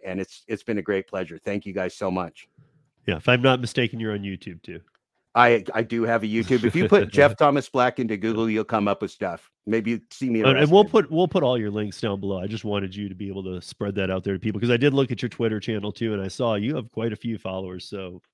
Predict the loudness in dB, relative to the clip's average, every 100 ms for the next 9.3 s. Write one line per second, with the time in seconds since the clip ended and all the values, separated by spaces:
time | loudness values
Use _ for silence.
0 | -16 -14 -14 -16 _ _ _ _ -2 4
1 | 6 6 4 2 0 0 2 4 4 2
2 | -2 -2 -2 -2 0 0 0 -2 -4 -8
3 | -6 -2 -2 -2 -2 0 2 2 4 2
4 | 4 2 4 4 4 0 -6 -2 0 0
5 | -2 -2 -2 -2 -2 -2 -2 -2 -2 -2
6 | -2 -4 -8 -8 -8 -10 -10 -6 -6 -4
7 | -4 -4 -6 -10 -8 -8 -8 -8 -8 -8
8 | -8 -10 -8 -6 -6 -8 -10 -6 -8 -8
9 | -10 -10